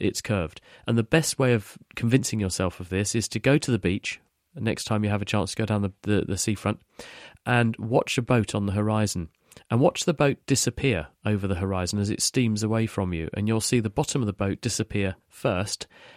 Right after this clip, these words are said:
and eventually just the top of the boat will, will remain visible. And this is because the boat has sailed over the curvature of the Earth, so only the topmost parts will still be visible to you, proving to you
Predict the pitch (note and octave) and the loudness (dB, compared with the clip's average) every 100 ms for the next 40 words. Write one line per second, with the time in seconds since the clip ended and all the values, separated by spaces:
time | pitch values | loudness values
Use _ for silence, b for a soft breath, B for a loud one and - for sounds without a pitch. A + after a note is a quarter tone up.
0 | b - A#2 A2+ C#3 - - G2+ G2+ A#2+ | b -4 0 2 2 2 -2 -4 -2 -2
1 | - - - C3+ G#2 G2+ F2 F#2+ - - | -2 -6 -4 -4 -2 -2 0 0 -2 -10
2 | _ _ G#2+ G#2 - A2 A2 G#2+ G#2+ G#2+ | _ _ 0 0 -2 -4 0 2 2 0
3 | G#2 G#2 G2 F#2 D#2 D#2+ _ B B B | 0 -2 -2 -4 -6 -8 _ B B B
4 | B B A#2 D3 C3+ G#2+ - A#2+ - G#2+ | B B 2 4 2 -2 0 0 0 2
5 | B2+ A2+ - G2 - B2 G2+ F#2+ - A#2+ | 4 4 0 -2 0 0 0 -2 -4 0
6 | B2+ G#2 F#2+ G2 A2+ G#2 - - G2 A2 | 2 2 -2 0 2 2 0 -2 0 0
7 | G2 D#2+ - _ - A2+ A2 A2 G#2 - | 0 -2 -6 _ -6 2 2 2 0 -2
8 | - - G#2+ G2 - G#2 G2+ - - G#2+ | -4 -2 -2 -2 -2 -2 0 -4 -10 -8
9 | - A2+ G#2 G#2 G2+ F#2+ F#2+ - F2 - | -2 -2 0 0 0 -2 -4 -4 -4 -2
10 | - D3 A#2 F#2+ - F2 | 4 4 4 0 -2 -4